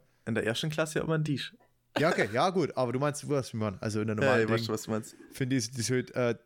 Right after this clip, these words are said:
Speaker 2: die, der Vorteil vom Zug, dass du sagst, du kannst währenddessen was tun, hinfällig, weil das Einzige, was du dann tun kannst, ist irgendwas,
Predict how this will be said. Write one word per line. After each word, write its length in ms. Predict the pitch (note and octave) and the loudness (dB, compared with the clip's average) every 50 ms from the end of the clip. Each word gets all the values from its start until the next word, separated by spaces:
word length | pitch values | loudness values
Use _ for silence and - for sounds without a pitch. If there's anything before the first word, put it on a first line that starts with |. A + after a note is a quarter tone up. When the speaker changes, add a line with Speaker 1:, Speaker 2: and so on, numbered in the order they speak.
| _ - | _ -2
Speaker 2:
die, 300 | B2+ B2 B2 A#2+ G#2+ - | 0 2 2 2 0 -2
der 220 | - - - B2 - | -6 -6 -6 -6 -2
Vorteil 320 | - D3 D#3 - D3 B2 | -2 -2 -2 0 -2 -2
vom 200 | - A#2+ A2 - | -2 -2 -4 -2
Zug, 460 | - - - F3 F3+ F#3 G3+ G3 - | -2 0 2 2 4 2 2 0 -2
dass 180 | - B2 - - | -6 -4 -4 -2
du 80 | - | -4
sagst, 200 | C#3 - - - | -4 -4 -4 -10
du 40 | - | -8
kannst 280 | - - C3+ C3 - - | -4 -4 -4 -4 -4 -6
währenddessen 400 | B2+ A2+ B2+ A#2+ - - A2+ G#2 | -4 -4 -4 -6 -4 -6 -6 -4
was 200 | A2 - - - | -4 -4 -4 -2
tun, 340 | - D3 C#3 C3+ C#3 E3 F#3 - _ _ _ _ _ _ _ _ _ _ _ _ _ _ _ _ _ _ _ _ _ _ _ _ _ - | 0 2 2 4 2 0 -2 -6 _ _ _ _ _ _ _ _ _ _ _ _ _ _ _ _ _ _ _ _ _ _ _ _ _ 0
hinfällig, 680 | C3+ E3+ G3+ G3+ - - A2+ A2 B2+ G3+ F#3 - - _ _ _ - | 0 0 0 0 0 -2 0 2 0 -2 -2 -4 -20 _ _ _ -2
weil 80 | C#3 C3+ | -2 -2
das 100 | - C3 | 0 0
Einzige, 300 | E3+ F#3 E3+ F3+ D3+ C#3 | -2 0 0 0 -2 -2
was 140 | C#3 - | -2 -2
du 60 | - C3 | -2 -4
dann 80 | A#2+ | 0
tun 140 | C3+ D#3+ F3 | 0 0 0
kannst, 340 | - - C3+ D#3+ F3 - - | 0 0 -2 -2 -2 -4 -4
ist 180 | - C3 - - | -2 -4 -2 0
irgendwas, 640 | E3 F3 G#3+ G3+ E3+ B2 A#2+ C3 E3+ G3+ - - | 0 0 0 0 0 0 2 2 2 0 -2 -10